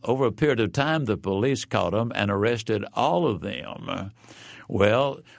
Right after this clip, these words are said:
they had a meeting of the parents, and the parents said, "You know, our kids are good kids.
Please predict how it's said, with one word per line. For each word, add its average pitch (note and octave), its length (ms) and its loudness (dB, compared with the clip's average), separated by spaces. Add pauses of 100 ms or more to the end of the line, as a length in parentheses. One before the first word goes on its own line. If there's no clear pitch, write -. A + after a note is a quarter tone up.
they A#2+ 180 0
had B2 220 0
a G2 260 -2
meeting A2 680 0
of A2 200 0
the B2+ 120 0
parents, C#3+ 680 0
and G#2 140 0
the F#2+ 80 0
parents B2 420 0
said, G2+ 260 0
"You C#3 120 0
know, C3+ 160 2
our B2 220 0
kids A2 380 -4
are F#2+ 100 -2
good F2+ 360 -2
kids. G#2+ 520 0